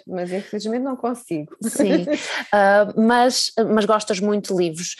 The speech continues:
Speaker 2: mas ainda não os comes, e, mas eu quero falar dos sabores, ah, não vou falar dos sabores da leitura, mas de certa forma se calhar até pode estar implícita na, na, na resposta dada anteriormente e mesmo na questão da viagem. Eu julgo que estas, todas estas, hum,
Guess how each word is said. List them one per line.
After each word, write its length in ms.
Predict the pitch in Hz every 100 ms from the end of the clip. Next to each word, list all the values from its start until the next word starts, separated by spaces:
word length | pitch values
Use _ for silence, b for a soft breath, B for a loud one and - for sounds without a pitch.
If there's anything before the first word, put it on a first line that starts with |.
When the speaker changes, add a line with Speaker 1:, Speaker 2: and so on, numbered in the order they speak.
| B 240
Speaker 2:
mas 160 | 247
ainda 220 | 226 214
não 160 | 214 208
os 120 | 202
comes, 420 | - 185 175 175 -
e, 60 | 240
mas 240 | 247 220
eu 160 | 233 220
quero 220 | 220 196
falar 320 | 208 196 202
dos 180 | 208 -
sabores, 560 | 214 170 175 175 - -
ah, 180 | 190 180
não 160 | 202
vou 100 | 208
falar 320 | 202 202 190 185
dos 160 | 180
sabores 320 | - 175 180
da 80 | 170
leitura, 640 | 180 180 180 208 214 277 302 B B -
mas 140 | 381
de 80 | -
certa 200 | 220 226
forma 260 | 214 208 202
se 60 |
calhar 260 | - 190 185
até 160 | 180
pode 240 | 185 180 175
estar 200 | - 180
implícita 680 | 180 175 170 156 202 196 190
na, 460 | 180 175 175 175 -
na, 400 | 180 175 175 180
na 100 | 185
resposta 420 | - - 180 190
dada 180 | 180 175
anteriormente 680 | 175 180 165 190 233 233
e 40 | 214
mesmo 220 | 202 196
na 120 | 190
questão 280 | - - 185
da 100 | 175
viagem. 680 | 156 160 170 190 185 196 196
Eu 120 | 190
julgo 180 | 185 185
que 100 | 190
estas, 280 | 180 180 - B B B B B
todas 240 | - 233 220
estas, 560 | 214 - 208 202 - - - 190 185
hum, 400 | 185 190 190